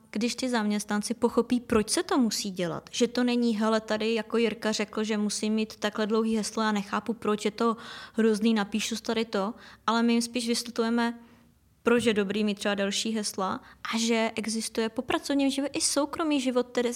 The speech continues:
ve kterém použijete tady ty pravidla jako mnohem ve výsledku možná i častěji než v tom pracovním životě. A když si to jako zvyknou na tom, že do banky používají dvojitou autentifikaci a tak dále, a proč to tak je,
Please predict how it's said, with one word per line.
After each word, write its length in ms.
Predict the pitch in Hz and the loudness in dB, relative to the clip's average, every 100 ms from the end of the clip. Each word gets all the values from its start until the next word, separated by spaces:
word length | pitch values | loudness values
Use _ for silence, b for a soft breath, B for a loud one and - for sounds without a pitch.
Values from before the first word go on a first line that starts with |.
| 220 | 0
ve 160 | 247 | 0
kterém 480 | 247 - 247 240 247 B B B | -2 -2 2 2 2 B B B
použijete 580 | 277 269 262 247 247 247 | 2 4 4 2 2 0
tady 200 | 240 240 | 2 2
ty 140 | 254 | 0
pravidla 540 | 247 240 233 233 226 233 B B B B B _ _ | 0 0 2 2 0 -2 B B B B B _ _
jako 360 | 233 - 240 226 - | -6 -2 -2 -2 -4
mnohem 440 | 202 247 247 247 240 - - - | 0 4 4 2 0 -12 -18 -4
ve 140 | 226 | -2
výsledku 320 | 240 240 247 | 0 -2 2
možná 180 | 240 247 | 2 2
i 40 | 240 | 0
častěji 400 | - 240 - 240 | 0 -2 0 0
než 120 | 240 | 0
v 60 | - | -2
tom 160 | 262 | -4
pracovním 500 | 269 247 - 240 226 | -2 -4 0 0 0
životě. 380 | 214 202 196 - | -2 -2 -2 -4
A 80 | 220 | -2
když 160 | 220 226 | 0 0
si 120 | 247 | 0
to 180 | - 262 | 0 0
jako 240 | 254 349 | 0 -2
zvyknou 580 | 285 233 233 196 175 185 B B B | 0 0 0 -4 -4 -6 B B B
na 100 | 240 | -4
tom, 240 | 233 226 220 | 0 -2 0
že 260 | 208 196 202 B B B | 0 -2 -6 B B B
do 100 | 240 | 2
banky 460 | 214 226 220 196 190 | 4 4 4 0 0
používají 340 | 226 220 220 208 | 0 2 4 2
dvojitou 340 | 208 208 202 | 2 2 0
autentifikaci 800 | 196 202 196 202 202 196 202 - | -2 -2 -2 -2 -6 -6 -6 -6
a 80 | - | -6
tak 240 | - 233 226 | -4 -2 0
dále, 400 | 214 196 180 - | 0 0 -2 -2
a 60 | 220 | -2
proč 240 | 226 208 | -2 -2
to 100 | 247 | -2
tak 240 | 247 247 | -2 -2
je, 140 | 226 | -2